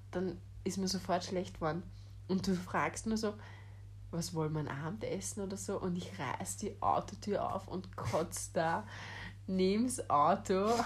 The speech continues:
<laughs> Wir sind in, im Stau gestanden, wir haben nicht vor und nicht zurück können und wir haben da die Leute zugeschaut, wie ich aus dem Auto speib.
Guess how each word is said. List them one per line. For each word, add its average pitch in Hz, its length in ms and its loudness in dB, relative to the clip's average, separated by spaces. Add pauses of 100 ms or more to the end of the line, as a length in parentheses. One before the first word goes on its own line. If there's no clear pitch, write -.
(380)
<laughs> - 480 -6
Wir 226 140 4
sind 262 340 6
in, 226 280 4
im 233 260 4
Stau 160 460 4
gestanden, 190 640 -2
wir 208 120 0
haben 196 120 0
nicht 202 160 -4
vor 147 220 -2
und 175 100 -2
nicht - 220 -6
zurück 196 340 -6
können 180 320 -2
und 185 140 -2
wir 185 160 -2
haben 185 160 -2
da 175 80 0
die 180 160 -2
Leute 165 380 -4
zugeschaut, - 400 -10
wie 190 40 -4
ich 190 160 -6
aus - 60 -16
dem 185 100 -6
Auto - 320 -4
speib. 196 420 -6